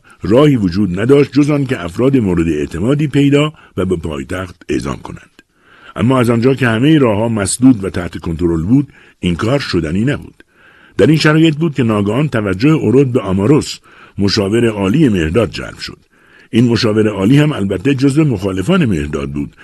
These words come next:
و در خارج از پایتخت تحت نظر قرار داشت. همانطور که خودش هم یک زمان دستور داده بود او را تحت نظر داشته باشند. اورود پس از مشورت با سورنا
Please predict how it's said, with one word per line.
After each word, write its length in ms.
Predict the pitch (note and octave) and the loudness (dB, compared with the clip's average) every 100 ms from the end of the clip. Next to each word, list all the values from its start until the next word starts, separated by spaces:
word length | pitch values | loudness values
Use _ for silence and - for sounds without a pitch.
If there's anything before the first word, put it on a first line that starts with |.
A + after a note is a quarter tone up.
| - - | -20 -8
و 100 | D#2 | -2
در 140 | F#2+ | -2
خارج 360 | E2+ F2+ E2+ F2 | -2 -4 -4 -4
از 160 | D#2+ - | -4 -6
پایتخت 520 | E2 C2+ A2 C#3 - _ | -6 -4 -4 -4 -6 _
تحت 220 | A2+ A#2 | -6 -4
نظر 340 | A2+ F2+ A#2+ | -4 -2 -2
قرار 340 | D#3+ D2 A#1+ G#1 | -2 -4 -10 -12
داشت. 300 | G1+ G1+ - _ _ - - - | -16 -16 -20 _ _ -20 -16 -4
همانطور 360 | F#2+ G#2 G#2 | 0 0 0
که 140 | F#2+ F#2 | -2 0
خودش 320 | A2+ C#3 G#2+ | 0 0 -2
هم 120 | G2 | -2
یک 160 | G2 F#2+ | -2 -2
زمان 300 | F#2 F2+ F#2 | -2 -4 -4
دستور 360 | D#2+ - A2 | -4 -4 -4
داده 240 | G2 F2+ E2+ | -2 -2 -2
بود 200 | F#2+ F2+ | -4 -2
او 80 | |
را 120 | F2+ E2+ | -4 -4
تحت 240 | D2+ C2 | -8 -10
نظر 320 | D2 C2+ B2+ | -10 -2 -2
داشته 300 | G2+ - - | -2 -6 -14
باشند. 360 | G#1 - - - _ _ _ _ _ | -16 -16 -18 -20 _ _ _ _ _
اورود 340 | F#2+ B2+ D#3+ - - - _ | 0 2 2 -2 -20 -20 _
پس 160 | A#2+ | -2
از 120 | D#3 D3 | 0 0
مشورت 420 | A#2+ - A2+ C3 | -2 -4 -4 -2
با 120 | A2 | -2
سورنا 500 | F#2+ F#2+ F2+ G#2+ C3+ | -2 -2 -2 0 -4